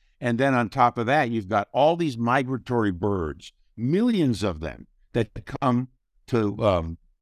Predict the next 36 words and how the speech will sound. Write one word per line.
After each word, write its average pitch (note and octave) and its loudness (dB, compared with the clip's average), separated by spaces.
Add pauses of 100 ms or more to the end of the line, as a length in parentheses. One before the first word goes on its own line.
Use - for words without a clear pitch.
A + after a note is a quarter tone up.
(240)
hang C3 2
out A#2 2
and A2 -6
spend A2+ -4
time, G2 0 (280)
you A2+ 0
know, G#2 2
in D3 -2
and B2+ 2
around A2 0 (360)
the G2+ 0
lake. F#2+ -4 (580)
So A#2+ 2 (260)
what's B2+ -2
gonna C3 0
happen B2+ 0
with G#2+ -4
the A#2+ -4
ecosystem F#2 -4
is F#2 -4
if F#2+ -4 (600)
the G#2 -4
lake C#3 0
continues C3+ -2
to A2+ -8
dry G2 0
out G#2+ -2 (440)
and G#2 -2
you're G2+ -2
not, C3 2
and A2 -2
the G2+ -2
brine C3 0 (140)
shrimp D3+ -4
are G#2 0
actually G2+ -4